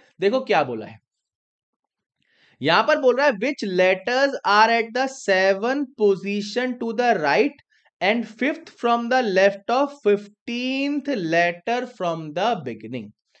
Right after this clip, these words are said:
हिंदी में समझेंगे क्या दिया है, आरंभ से पन्द्रहवें अक्षर, आरंभ से आपको पहले पन्द्रहवाँ अक्षर देखना है, तो गिनती करो, तीन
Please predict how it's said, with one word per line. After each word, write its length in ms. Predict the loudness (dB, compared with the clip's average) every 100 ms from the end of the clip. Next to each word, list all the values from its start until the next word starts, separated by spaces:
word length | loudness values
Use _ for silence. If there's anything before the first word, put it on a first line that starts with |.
| _ _ -10
हिंदी 280 | -6 -4 -2
में 120 | -2
समझेंगे 500 | -2 -4 -2 -4 -6
क्या 240 | -2 -2 -2
दिया 200 | -4 -12
है, 100 | -16 _ _ _ _ _ _ _ 0
आरंभ 720 | 4 6 6 6 0 -2 -8
से 300 | -6 -4 -4 -2
पन्द्रहवें 680 | 0 0 0 0 2 2 2
अक्षर, 480 | 0 -6 -6 -8 -8 -10 _ _ _ _ _ -4
आरंभ 480 | 2 4 4 0 -2
से 160 | 0
आपको 340 | 4 4 0 -6
पहले 300 | 0 0 0 -2
पन्द्रहवाँ 500 | -2 -2 -2 0 0
अक्षर 320 | 0 -4 -4
देखना 260 | -4 -6 -6
है, 60 | -4
तो 100 | -4
गिनती 380 | -6 -6 -6
करो, 200 | -2 -2 -4 _ _ _ _ _ _ _ _ _ _ _ -8
तीन 460 | -6 -4 -4 -8